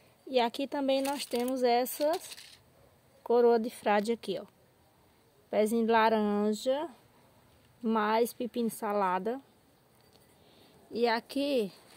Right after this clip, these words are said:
é pé de abacate, plantado aqui, ó. Nesse balde,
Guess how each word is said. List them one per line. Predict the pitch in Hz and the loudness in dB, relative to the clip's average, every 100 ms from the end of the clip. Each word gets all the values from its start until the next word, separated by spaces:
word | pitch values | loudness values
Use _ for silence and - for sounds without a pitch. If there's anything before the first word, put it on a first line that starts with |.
| - - | -20 -12
é | - | -10
pé | 202 240 | -2 -2
de | 226 | 2
abacate, | 240 220 285 - 220 202 - - 180 - - - - - | 0 2 -2 -4 -6 -4 -6 -10 -12 -16 -20 -20 -20 -12
plantado | - 220 220 226 | -4 -4 -2 -2
aqui, | 254 - 214 | -2 -4 -4
ó. | 175 - - - - - - | -4 -6 -20 -20 -20 -20 -6
Nesse | 233 233 - 269 | -2 -2 -2 -2
balde, | 208 208 185 202 202 302 370 | 0 2 2 0 -4 -6 -6